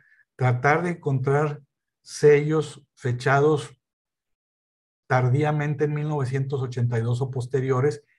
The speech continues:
y que, y que cumplan las características ya sea de la uno, de las dos, o-, de la uno, de las dos o de la cuatro. Y, y, y son buenas las posibilidades de que estemos hablando de,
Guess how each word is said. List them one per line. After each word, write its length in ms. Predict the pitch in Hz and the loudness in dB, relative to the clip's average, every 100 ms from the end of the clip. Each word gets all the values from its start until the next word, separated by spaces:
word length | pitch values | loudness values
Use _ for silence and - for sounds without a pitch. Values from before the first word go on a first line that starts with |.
| _ _ _ _ | _ _ _ _
y 100 | - | -10
que, 200 | 120 127 | -2 2
y 220 | 123 123 120 | 2 2 -2
que 160 | 123 | -4
cumplan 320 | 123 135 147 | -2 -4 -2
las 120 | 139 131 | -4 -4
características 800 | 120 117 - 110 120 - - | -6 -6 -4 -2 -4 -4 -2
ya 100 | 120 | -2
sea 180 | 120 131 | -2 -2
de 140 | 127 117 | -2 -2
la 100 | 107 | -4
uno, 340 | 107 120 120 | 0 2 2
de 60 | 101 | -2
las 220 | 101 95 | -8 -6
dos, 260 | 107 113 | -6 -6
o-, 100 | 120 - | -12 -12
de 280 | 117 - 110 | -14 -6 -4
la 120 | 110 | -2
uno, 200 | 147 156 | -2 -2
de 100 | 120 | 0
las 140 | 110 | -2
dos 400 | 110 123 127 - _ | 0 -2 -4 -16 _
o 120 | 110 | -4
de 60 | 101 | -2
la 160 | 104 | -8
cuatro. 480 | - 127 123 156 - _ _ _ _ _ _ _ | -4 -4 -2 -4 -6 _ _ _ _ _ _ _
Y, 300 | 120 123 127 | 0 0 0
y, 360 | 135 123 123 127 | -2 2 2 0
y 240 | 123 120 113 | 0 0 0
son 320 | 139 143 143 | -2 -2 0
buenas 220 | 147 151 | -2 -2
las 120 | 139 | -4
posibilidades 460 | 135 139 151 139 143 | -4 -4 0 0 0
de 100 | 139 | -4
que 60 | |
estemos 320 | 117 117 120 120 | -4 -4 -4 -2
hablando 400 | 110 104 110 104 | -4 -4 -4 -4
de, 180 | 90 | -8